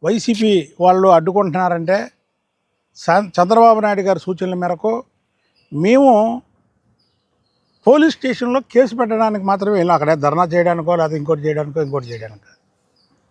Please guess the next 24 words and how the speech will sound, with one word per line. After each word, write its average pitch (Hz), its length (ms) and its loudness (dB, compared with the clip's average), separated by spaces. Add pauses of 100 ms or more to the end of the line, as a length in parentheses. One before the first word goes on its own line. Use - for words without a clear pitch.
(800)
ఒక 165 80 4
ఊరు 226 300 6
నుంచి 269 260 -2
ఇంకో 247 200 -2
చోటకు 226 320 0
వచ్చినప్పుడు 220 720 0 (220)
ఆ 175 100 2
ఊరోళ్ళు 208 600 2
గౌరవించడం 185 920 0 (280)
ధర్మం. 147 360 -6 (1300)
కానీ 254 360 4
ఈ 214 200 -4
పిన్నెల్ల 247 440 2
రామకృష్ణారెడ్డి, 208 1000 2 (100)
వాళ్ళ 170 220 2
తమ్ముడు 180 280 0
వెంకటరామరెడ్డి 185 1000 0 (800)
ఒక 196 120 2
వేలం 220 360 4
పాట 226 220 2
పెట్టాడు. 151 340 -6 (1600)
ఆ 185 100 4
వచ్చినటువంటి 269 580 2
వ్యక్తుల్ని 233 640 0